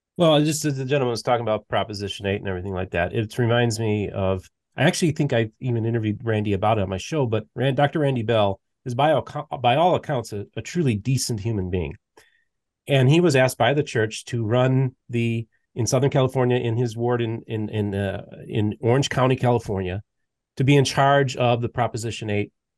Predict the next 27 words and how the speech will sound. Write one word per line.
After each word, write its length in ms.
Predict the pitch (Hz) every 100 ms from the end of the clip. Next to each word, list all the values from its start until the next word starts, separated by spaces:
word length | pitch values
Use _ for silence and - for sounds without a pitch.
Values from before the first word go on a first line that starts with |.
| _
thing. 240 | - 120 107
And 120 | 110
without 300 | 120 156 160
question, 560 | - 156 - 104 117 - _ _ _
he 160 | - 110
did 220 | 131 175
it. 160 | 101 - _ _ _ _ _ _ _ _ _
And 720 | 127 127 131 127 123 127 127 - _ _ _ _ _
he 220 | - 127
was 160 | 135
just, 260 | 123 127 - _ _ _ _ _
because 240 | - 98
that's, 220 | 101 98
they 160 | 113 117
asked 180 | 120 135
him 80 |
to 80 | 135
do, 340 | 131 170 233 185
he 160 | 110
didn't 220 | 107 104
think 240 | 98 180 196
about 300 | 180 180 180
it, 60 |
he 140 | 107 135
just 280 | 127 127 110
did 200 | 120
it. 120 | 87